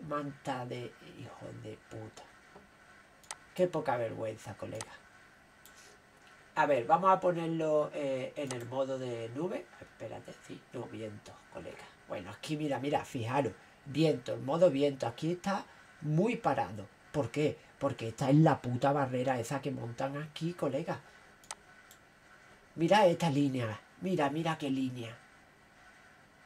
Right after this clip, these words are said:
Hackeado todo ese trozo de ahí. Porque si os fijáis, ahí está el viento parado, totalmente parado ahí en medio.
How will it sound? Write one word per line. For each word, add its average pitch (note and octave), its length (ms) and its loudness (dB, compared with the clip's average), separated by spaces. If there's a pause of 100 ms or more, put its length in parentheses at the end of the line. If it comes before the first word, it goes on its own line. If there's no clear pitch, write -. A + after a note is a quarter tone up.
(560)
Hackeado C#3 560 -4
todo D3 160 -6
ese D3 200 -8
trozo D3 380 -8
de C3 100 -4
ahí. A#2+ 200 -6 (560)
Porque D#3 380 0
si D3+ 160 -2
os C3 80 -2
fijáis, D3 420 0
ahí F3 160 2
está E3+ 220 0
el D3 100 0
viento E3+ 460 0
parado, B2+ 440 -2
totalmente D3 640 -4
parado C3 380 -4
ahí B2 140 -8
en A#2+ 120 -8
medio. A2 300 -12